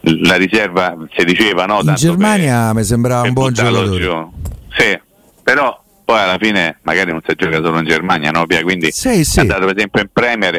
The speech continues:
Speaker 1: a Chelsea non ha mai giocato di fatto, adesso va a giocare al Monaco, magari
Speaker 2: Eh, il giocatore non era
Speaker 1: recupera
Speaker 2: loro quando
Speaker 1: in
Speaker 2: va in
Speaker 1: qualche modo.
Speaker 2: prestito,
Speaker 1: Sì,
Speaker 2: devi
Speaker 1: sì,
Speaker 2: essere forte,
Speaker 1: assolutamente.
Speaker 2: forte, eh.
Speaker 1: Sì, sì, è tutto vero, è tutto vero quello che
Speaker 2: Quelli
Speaker 1: dici,
Speaker 2: c'hanno
Speaker 1: insomma.
Speaker 2: trenta giocatori. Ieri avete visto
Speaker 1: Eh.
Speaker 2: Chelsea-Liverpool?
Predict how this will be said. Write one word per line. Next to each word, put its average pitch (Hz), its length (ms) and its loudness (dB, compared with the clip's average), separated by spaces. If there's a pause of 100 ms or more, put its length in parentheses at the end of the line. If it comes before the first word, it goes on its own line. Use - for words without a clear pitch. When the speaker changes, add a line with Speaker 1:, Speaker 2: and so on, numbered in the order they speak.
Speaker 1:
a 78 100 -2
Chelsea 98 420 -4
non 78 100 -2
ha - 20 -12
mai 80 140 -4
giocato 82 420 0
di 78 120 -4
fatto, 78 280 -2
adesso 101 320 -2 (580)
va 92 100 4
a 87 40 4
giocare 90 380 2
al 90 80 -4
Monaco, 101 480 -2
magari 87 480 0
Speaker 2:
Eh, 135 140 2
il 123 80 0
giocatore 135 440 0
non 117 120 0
era 117 80 2 (140)
Speaker 1:
recupera 123 140 -2
Speaker 2:
loro 117 280 0
quando 110 200 -2
Speaker 1:
in 113 60 0
Speaker 2:
va 117 100 0
in 117 120 -2
Speaker 1:
qualche 92 160 -2
modo. 92 60 0
Speaker 2:
prestito, 95 420 -2
Speaker 1:
Sì, 135 80 2
Speaker 2:
devi 123 80 2
Speaker 1:
sì, 117 100 2
Speaker 2:
essere 98 300 0
forte, 107 300 -2
Speaker 1:
assolutamente. 104 220 0
Speaker 2:
forte, 101 500 -2 (380)
eh. - 80 0
Speaker 1:
Sì, - 140 2
sì, - 80 2
è 120 80 0
tutto 135 320 0
vero, 76 200 -2
è 92 60 -4
tutto - 240 -4
vero 76 200 0
quello 76 160 0
che 76 100 0
Speaker 2:
Quelli 117 160 2
Speaker 1:
dici, 101 140 2
Speaker 2:
c'hanno 101 160 2
Speaker 1:
insomma. 104 160 2
Speaker 2:
trenta 110 320 0
giocatori. 107 680 0 (440)
Ieri 196 320 4
avete 127 280 2
visto 175 220 0
Speaker 1:
Eh. 110 60 2
Speaker 2:
Chelsea-Liverpool? 110 1080 0